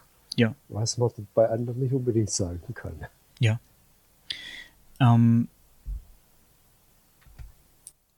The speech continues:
Speaker 1: mh, wer nutzt denn außer dir noch diese, dieses System? Verkaufst du das und kommen Anfragen, dass Leute das kaufen möchten? Will jemand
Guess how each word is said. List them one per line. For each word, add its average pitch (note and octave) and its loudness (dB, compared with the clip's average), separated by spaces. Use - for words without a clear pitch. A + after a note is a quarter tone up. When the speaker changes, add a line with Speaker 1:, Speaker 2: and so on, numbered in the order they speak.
Speaker 1:
mh, D#3 -8
wer D#3+ -2
nutzt - -2
denn F3+ -8
außer F#3+ -6
dir C3+ -6
noch C3 -6
diese, C3 -8
dieses C#3 -10
System? A#2+ -8
Verkaufst C3 -6
du A#3 -12
das B3 -6
und E3 -8
kommen G#3 -4
Anfragen, G#3 -8
dass E3 -10
Leute D#3+ -10
das D#3+ -10
kaufen G#3 -10
möchten? F#3 -8
Will F3 -4
jemand F3+ -6